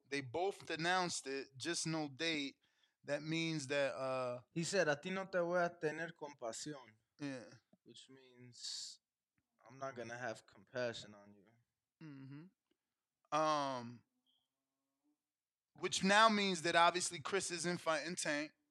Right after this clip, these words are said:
Speaker 1: and Tank isn't fighting Chris, and Chris isn't fighting Hector. So who's fighting Hector?
Speaker 2: I don't know who fighting Hector, but I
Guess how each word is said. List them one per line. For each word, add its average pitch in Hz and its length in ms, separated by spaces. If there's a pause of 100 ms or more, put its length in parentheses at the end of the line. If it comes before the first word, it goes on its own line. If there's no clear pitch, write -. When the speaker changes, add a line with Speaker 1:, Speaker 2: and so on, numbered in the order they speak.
(1300)
Speaker 1:
and 139 180
Tank 160 360
isn't 151 280
fighting 151 380
Chris, 139 500 (800)
and 156 180
Chris 170 340
isn't 156 320
fighting 139 600 (340)
Hector. 139 480 (800)
So - 200
who's 170 460
fighting 151 320
Hector? 196 380 (1800)
Speaker 2:
I 165 260
don't 156 120
know 160 160
who 175 160
fighting 135 460
Hector, 151 500
but 110 260
I 135 40